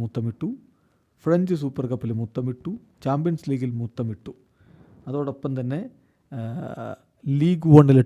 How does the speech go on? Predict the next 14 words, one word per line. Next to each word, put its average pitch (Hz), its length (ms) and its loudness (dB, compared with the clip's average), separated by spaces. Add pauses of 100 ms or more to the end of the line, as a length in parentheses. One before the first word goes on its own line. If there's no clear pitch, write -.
(120)
ടോപ്പ് 127 200 8
സ്കോറർ 139 320 6
അദ്ദേഹമായിരുന്നു. 117 800 -8 (760)
പിന്നെ 165 220 -4 (300)
ചാമ്പ്യൻസ് 170 600 -2
ലീഗ് 139 220 -2 (260)
പ്ലെയർ 135 260 -4
ഓഫ് 143 140 -12
ദി 127 60 -6 (140)
ടൂർണമെന്റ് 143 420 -2
പുരസ്കാരം 117 600 -4 (100)
അദ്ദേഹത്തിനായിരുന്നു. 113 800 -4 (2000)
ഇനി 208 140 -8
അടുത്തയാൾ 165 540 -6